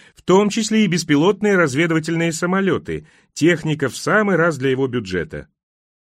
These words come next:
Холм вновь резко пошёл вверх.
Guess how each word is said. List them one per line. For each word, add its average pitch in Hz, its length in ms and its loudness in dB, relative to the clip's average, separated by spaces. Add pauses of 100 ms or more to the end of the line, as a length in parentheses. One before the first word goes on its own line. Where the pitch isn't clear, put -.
(440)
Холм 196 680 0
вновь 117 520 -4
резко 123 300 -6
пошёл 110 380 -8
вверх. 82 460 -6